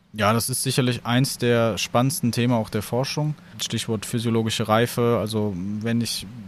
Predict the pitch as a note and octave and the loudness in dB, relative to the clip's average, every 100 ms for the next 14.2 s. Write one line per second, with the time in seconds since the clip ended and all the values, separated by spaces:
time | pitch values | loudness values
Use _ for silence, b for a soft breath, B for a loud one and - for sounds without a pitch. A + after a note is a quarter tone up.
0 | F#2 G2+ A#2 A2 B2 A#2 A2+ G#2 A2+ - | -12 -6 -4 -2 0 2 2 0 -2 0
1 | A#2+ A#2+ A#2 A2+ A2+ A#2+ B2 A#2 A2+ G#2 | 2 2 2 2 4 2 0 -2 0 2
2 | A2+ G#2+ - A#2+ B2 - B2 B2 A#2 A#2 | 2 2 0 0 0 2 4 4 2 2
3 | B2 A#2 A#2+ - A#2+ B2 A#2+ B2+ B B | 4 4 2 0 2 4 4 2 B B
4 | B B - - G#2+ - A2 A2+ A#2 G#2+ | B B -8 -2 -2 0 0 2 2 2
5 | A2+ A2+ A#2 - A2+ A2+ - - A2+ A2+ | 2 2 0 -2 0 0 0 0 0 2
6 | A2+ A#2+ A2+ - A2+ A#2+ - B2+ B2+ A2 | 2 2 2 2 2 2 4 2 2 0
7 | A2+ G2 F#2+ F#2+ F#2 G#2 A#2 - B B | 0 0 0 0 -2 -2 -4 -10 B B
8 | B G#2+ - A#2 A2+ A2+ A2 G#2 G2 G#2+ | B -6 -2 0 0 2 2 4 4 4
9 | G2+ F#2 F2+ F#2 E2+ F2+ G2+ F#2 B B | 2 0 -2 -2 -2 -2 -4 -4 B B
10 | B A#2+ - C3+ C#3+ - D3 C#3 C3 C3+ | B -8 2 6 6 6 2 4 4 2
11 | - B2 A2+ C3+ C#3+ C#3 E2+ C#2 G#2 C3 | 2 2 4 4 4 4 0 -8 -8 -2
12 | A#2 A2 A2+ B2+ A#2+ A2 A#2 A2+ - - | 0 2 2 0 -2 0 0 0 -4 0
13 | A2 A2+ - A2 - G2 - - - F2 | 0 0 -4 -4 -2 -6 -6 -8 -4 -4
14 | - F2+ | -4 -6